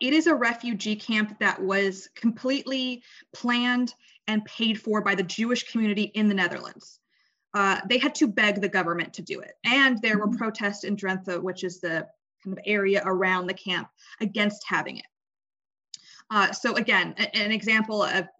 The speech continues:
Speaker 1: you know, it, it is a camp that is, the reason it existed was because of the Dutch Jewish community. Uh, you have people coming starting in nineteen, um, thirty-nine. Um, and when the occupation starts, there is an attempt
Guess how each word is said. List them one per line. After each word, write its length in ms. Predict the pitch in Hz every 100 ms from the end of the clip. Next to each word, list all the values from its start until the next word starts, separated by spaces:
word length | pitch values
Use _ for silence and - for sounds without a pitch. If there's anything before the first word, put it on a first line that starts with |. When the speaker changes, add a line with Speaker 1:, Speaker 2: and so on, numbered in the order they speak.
| -
Speaker 1:
you 120 | 214
know, 140 | 156
it, 160 | - -
it 160 | - 190
is 100 | 196
a 60 | 202
camp 440 | - 220 208 208
that 260 | 196 175 -
is, 460 | 185 180 175 - _ -
the 100 | 196
reason 380 | 185 202 196 202
it 240 | - 185 - _ _ -
existed 440 | 180 180 180 180 175
was 120 | 180
because 380 | - 180 202 185
of 80 | 180
the 60 |
Dutch 280 | 175 160 - -
Jewish 260 | 175 160
community. 560 | - 196 196 160 135 113 _ - - 196
Uh, 220 | 175 190
you 140 | - 202
have 420 | - 208 208 202
people 240 | - 220 214
coming 400 | - 208 202 202 _ _ _
starting 420 | - - 240 285
in 80 | 262
nineteen, 440 | 202 202 - 208 180
um, 380 | 196 180 175 208 -
thirty-nine. 760 | 208 196 185 170 160 - 214 214 _ _ _ _ -
Um, 380 | 190 175 170 165 -
and 160 | 208 196
when 640 | 202 208 208 208 208 208 _ 196
the 220 | 208 -
occupation 760 | 226 - 269 - 226 214 214
starts, 520 | 196 - 196 185 - -
there 240 | 214 202
is 120 | 208
an 80 | 202
attempt 480 | 196 - - 262 247